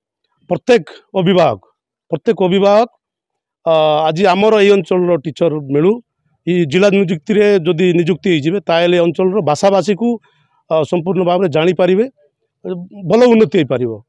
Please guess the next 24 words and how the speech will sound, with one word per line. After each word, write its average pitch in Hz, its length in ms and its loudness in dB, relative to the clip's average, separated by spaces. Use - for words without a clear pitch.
ଅଭିଭାବକମାନେ 220 580 2
ଆଜି 220 120 0
ଧାରଣା, 214 280 2
ଆ-, 196 240 0
ଆଜି 185 220 2
ବି 208 120 2
ବିଗତ 196 220 2
ଦିନ 196 100 0
ଯୋଉ 202 120 0
ଧାରଣା 190 280 2
ଦେଇଥିଲେ, 190 340 0
ଆଜି 185 280 0
ବି 220 140 2
ସେ 185 140 -2
କ-, 180 160 -12
ବ-, 170 260 0
କାର୍ଯ୍ୟଟା 185 460 0
ସମ୍ପୂର୍ଣ୍ଣ 214 440 0
ଦାବିକୁ 185 340 2
ପୂରଣ 196 260 2
ନ 202 80 2
ହେଲା 190 200 2
ପର୍ଯ୍ୟନ୍ତ 135 420 -4
ତାକୁ 170 220 -2